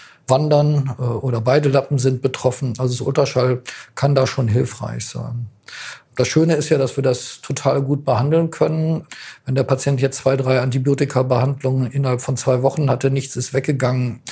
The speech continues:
und wir stellen die Diagnose und sagen dem Patienten vorher, dass er in den nächsten Stunden beschwerdefrei wird,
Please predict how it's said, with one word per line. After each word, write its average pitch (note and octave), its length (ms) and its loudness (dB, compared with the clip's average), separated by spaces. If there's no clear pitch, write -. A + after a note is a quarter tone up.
und B2 160 -2
wir C#3 80 4
stellen C3+ 340 0
die B2+ 120 0
Diagnose C3 680 2
und B2+ 540 -2
sagen B2+ 340 0
dem B2+ 140 0
Patienten C3 420 0
vorher, B2+ 400 2
dass B2+ 160 0
er C3 60 0
in B2 60 0
den B2+ 120 0
nächsten B2+ 300 -2
Stunden B2+ 340 -4
beschwerdefrei C3+ 720 -2
wird, C3 300 -2